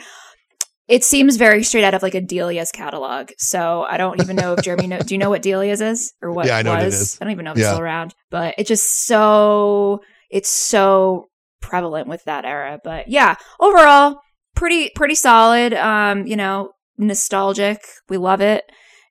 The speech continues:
Speaker 1: And, uh, it's just, it's just so Baby Kelly.
Speaker 2: Yes. All right, let's move on to, uh, to the next album, and that is Breakaway. Uh, this is where, you know, Kelly starts her early days as a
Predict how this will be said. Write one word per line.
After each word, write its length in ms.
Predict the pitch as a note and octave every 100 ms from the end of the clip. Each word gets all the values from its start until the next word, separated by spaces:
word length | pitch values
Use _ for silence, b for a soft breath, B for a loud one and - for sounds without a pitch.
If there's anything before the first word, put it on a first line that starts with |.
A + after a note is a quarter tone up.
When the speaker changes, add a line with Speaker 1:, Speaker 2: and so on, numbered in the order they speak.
| -
Speaker 1:
And, 360 | F#3+ G3 G3+
uh, 400 | G3 G3 F#3+ G3 G#3 _ _ _ _
it's 280 | - A3+ -
just, 380 | C#4+ C#4+ - - _ _ _ _ _ -
it's 240 | A3 -
just 220 | B3+ B3
so 200 | - A3
Baby 260 | G#3+ G#3 A3
Kelly. 480 | G#3+ A3+ A#3 G#3+ _ _ _
Speaker 2:
Yes. 600 | B2+ B2+ A2 - - - _ _ _ _ _ _
All 80 | F3
right, 100 | G#3
let's 240 | G#3 - - -
move 260 | F#3 C#4+
on 220 | C4 B3+
to, 380 | G3 - A3+ G3+
uh, 320 | F#3+ F3+ F3 E3+ D#3+
to 100 | F3+
the 80 | D#3+
next 280 | F3+ F3 -
album, 500 | D#3 D3+ D3+ D3+ D3+
and 220 | C3 C3
that 160 | C3+ C3+
is 200 | C3 G2+
Breakaway. 840 | G2+ C#3 - D3+ C#3+ C#3 C#3 C3+ b b b -
Uh, 160 | A2+
this 220 | B2 C#3
is 100 | C#3+
where, 300 | B2 C3+ B2+
you 100 | B2
know, 140 | A#2+ A2
Kelly 560 | - B2+ C#3 C3+ B2+ -
starts 520 | - - C3+ B2+ -
her 180 | B2+ A#2
early 320 | C#3+ D3 D#3
days 540 | C3 B2+ B2+ C3 B2 -
as 480 | A2 A2+ A2+ G#2+ -
a 420 | A2+ G#2+ G#2 G2+